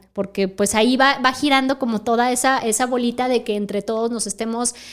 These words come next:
apoyando y sigue, este, pues, obviamente girando la economía, que es lo importante, ¿no? Apoyando al, a los locales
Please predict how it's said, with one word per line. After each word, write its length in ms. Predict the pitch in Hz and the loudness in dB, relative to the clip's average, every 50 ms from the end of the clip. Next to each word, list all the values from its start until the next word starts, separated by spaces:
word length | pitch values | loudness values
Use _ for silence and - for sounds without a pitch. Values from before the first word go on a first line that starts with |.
| - - - - | -20 -18 -2 0
apoyando 800 | 226 - - - 262 285 277 349 349 359 339 330 330 320 330 - | 0 0 4 4 4 6 6 6 6 6 6 4 4 4 2 2
y 120 | 269 254 214 | 0 0 0
sigue, 680 | - - 247 240 233 247 254 254 254 247 226 214 190 - - - - - - | 0 0 0 0 2 2 2 2 4 4 4 2 2 0 -6 -14 -20 -18 -6
este, 320 | - 214 214 - - 233 | -4 -2 -2 0 -2 -4
pues, 220 | 202 - 214 - 240 | -2 -2 -2 0 2
obviamente 420 | 226 247 254 254 247 233 - 262 | 2 4 4 2 2 2 0 0
girando 380 | 254 - 233 214 214 220 226 233 | 0 2 2 2 4 4 4 4
la 80 | 240 | 4
economía, 560 | 220 - - 196 196 196 202 214 226 240 240 226 | 4 4 2 2 2 2 2 2 2 2 0 0
que 100 | - 208 | -2 -2
es 200 | 190 - - - | -2 -2 -4 0
lo 100 | 214 226 | 2 4
importante, 640 | 240 233 226 202 202 196 202 202 202 202 - 190 | 4 4 2 0 -2 0 0 0 0 0 0 -2
¿no? 260 | 185 190 196 233 311 311 | -2 -2 -4 -4 -4 -4
Apoyando 800 | 220 202 - - 202 202 202 226 233 240 254 254 277 285 285 - | -4 -6 -2 0 0 0 2 2 0 0 0 0 0 0 0 -2
al, 240 | 226 214 208 - | -2 -4 -4 -4
a 100 | - 202 | -6 -6
los 300 | 196 196 202 202 190 202 | -6 -6 -6 -8 -8 -10
locales 800 | 208 214 208 202 196 196 - 269 277 302 320 320 359 453 - - | -10 -10 -8 -8 -8 -2 0 2 2 2 2 0 0 0 -2 -4